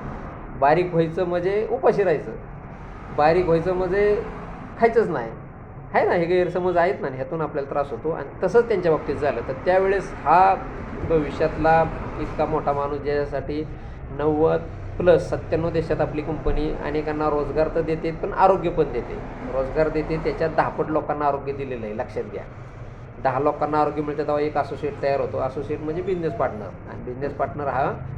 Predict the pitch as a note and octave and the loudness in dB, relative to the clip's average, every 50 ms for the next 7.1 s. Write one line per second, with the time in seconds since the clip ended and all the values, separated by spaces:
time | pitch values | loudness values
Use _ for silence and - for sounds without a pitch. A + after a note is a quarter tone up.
0 | - - C#3 C3+ C#3+ D#3 D#3+ D#3+ F3 F3 E3 E3 D#3+ D#3+ - D#3 C3+ - - G2 | -8 -8 -8 -6 -4 -2 -2 2 2 4 4 4 4 2 2 -2 -4 -4 -4 -6
1 | F2+ - - - - - - - B2 A2+ A#2 B2 A#2+ - C#3 C3 C3 C#3 C3+ - | -10 -10 -12 -14 -14 -14 -12 -10 -8 -6 -6 -6 -6 -4 -4 -4 -4 -4 -6 -6
2 | - C3 C3+ B2+ C#3 D3+ D#3 - E3+ D#3+ C#3 B2 A#2 G#2+ G#2 - - F2 - - | -8 -8 -8 -6 -6 -6 -6 -4 0 0 0 0 0 -4 -8 -8 -10 -10 -8 -8
3 | A#2 A#2 C#3+ D3+ C3+ C3 C#3+ D#3 D#3+ D#3 D#3+ - - E3 D3+ D3 D3+ D3+ D#3 D#3+ | -6 -4 -4 -4 -2 0 2 2 2 2 0 -4 -6 -4 -4 -2 -2 -2 -2 -2
4 | D#3 D#3 D#3 D#3 D3 D3+ E3 E3+ - - B2+ B2+ C3+ D3 D3 C#3+ D3+ D3+ C#3+ - | -4 -2 -2 0 2 2 2 0 0 -2 -4 -4 -2 -2 -2 0 0 -2 -2 0
5 | - D3+ C#3+ C#3+ D#3+ D3 - D#3+ D#3 D3+ C#3+ C3+ C#3 C#3+ C#3+ - D#3 D3+ C#3+ D3 | 0 0 0 0 -2 -4 -2 -2 -2 -2 -2 -2 -4 -4 -2 0 0 0 0 0
6 | C#3+ D3 D3 D3+ D3 C#3+ - D3 C3 - E3 F#3+ A3+ - - - - - - B2 | -2 0 2 2 0 0 -2 -4 -4 -2 -2 -2 -2 -4 -8 -10 -10 -8 -6 -6
7 | C#3 | -6